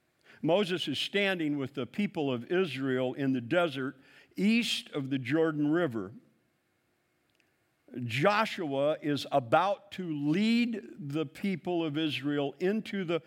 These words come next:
promised land. Moses is about to turn the reins over to Joshua. And in this sermon in Deuteronomy one, Moses recounts their history from the time of the Exodus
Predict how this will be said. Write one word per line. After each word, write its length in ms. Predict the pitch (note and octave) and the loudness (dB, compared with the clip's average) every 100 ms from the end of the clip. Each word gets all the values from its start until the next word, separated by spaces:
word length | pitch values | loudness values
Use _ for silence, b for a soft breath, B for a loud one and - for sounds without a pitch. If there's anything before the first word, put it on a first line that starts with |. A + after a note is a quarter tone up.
| B B | B B
promised 560 | - F3 F3 F3 D#3+ - | -4 2 2 2 0 0
land. 320 | E3+ D#3 B2 | 2 2 2
Moses 400 | C#3+ F3 E3+ D3 | 2 0 -2 -4
is 120 | D3+ | -4
about 300 | D3+ D3+ D3+ | 0 0 0
to 60 | C3+ | -4
turn 280 | - E3 D#3+ | -6 -4 -2
the 100 | D3 | 0
reins 460 | D3 D3+ D#3 C3+ - | 0 0 0 -2 -2
over 420 | D3 C#3+ C#3 C#3 B B B | 0 0 -2 -4 B B B
to 320 | - D3 C#3+ - | -4 0 0 -2
Joshua. 800 | A2 A#2+ C3+ D3 - A#2 F#2 F#2 A#2+ _ _ _ _ _ _ _ _ b b b b b b b b - | -4 -2 0 0 -2 -4 -4 -6 -10 _ _ _ _ _ _ _ _ b b b b b b b b -4
And 120 | D#3+ | -2
in 160 | G#3 C4 | 0 2
this 160 | D4 - | 2 0
sermon 560 | - - B3+ F#3 B2+ | -4 0 2 2 0
in 120 | C#3+ | -2
Deuteronomy 600 | C3+ E3+ E3 D#3 D3 C3 A#2+ | -2 -2 0 0 0 -2 -2
one, 480 | C#3 F#3+ G#2+ C3 - _ _ _ _ _ _ _ | -2 -2 -2 -4 -10 _ _ _ _ _ _ _
Moses 540 | D3 G3 C4 B3+ A#3+ D#3+ | 0 2 2 -2 -4 -2
recounts 1000 | D#3 D3+ - - G3+ A#3+ B3 - - - - - - | -2 -2 -6 -6 -2 -2 -4 -6 -10 -10 -16 -20 -14
their 400 | C3 C#3+ F3 E3 | -6 -2 0 -2
history 760 | D#3 - G#3 - - G#2+ F2 D#2 | -4 -4 -4 -4 -8 -8 -8 -6
from 300 | - D3 C3+ | -4 -2 0
the 160 | C3+ - B B | -2 -4 B B
time 380 | - G#3 C#4 C#4+ | -4 0 0 0
of 140 | A3+ | -2
the 160 | F3 D#3+ | -6 -6
Exodus 680 | E3+ F3 - B2 F2+ F2 | -4 -4 -4 -8 -6 -6